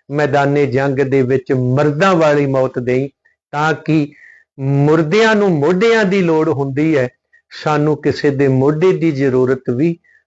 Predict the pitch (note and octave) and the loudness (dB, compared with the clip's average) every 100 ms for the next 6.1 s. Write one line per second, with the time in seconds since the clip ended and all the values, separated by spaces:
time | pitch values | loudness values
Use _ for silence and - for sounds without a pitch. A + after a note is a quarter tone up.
0 | _ C3+ B2+ C3 B2+ B2 A#2 C#3 - - | _ -8 -4 -2 -2 -2 -2 -4 -8 -10
1 | C#3 D#3 F#3+ F#3 D3 C3 C#3 B2+ C#3 C3 | -2 2 2 2 -2 -2 -2 -2 0 0
2 | C#3+ C3 C#3+ C#3 F3 F3+ D#3+ C#3 A#2+ C3 | 2 2 0 0 0 0 0 0 0 0
3 | B2+ C3 B2 B2 - B2+ A#2+ - - - | 0 -2 -2 -4 -4 -4 -4 -4 -8 -6
4 | A#2 C3 C3+ F#3+ F#3+ - - - C3 C3+ | -4 -2 0 0 -2 -12 -18 -4 0 0
5 | D3+ F3+ F3 F3 E3+ E3 C#3 C#3 C#3 C3+ | 0 -2 -2 -2 0 0 0 0 0 0
6 | B2+ | -2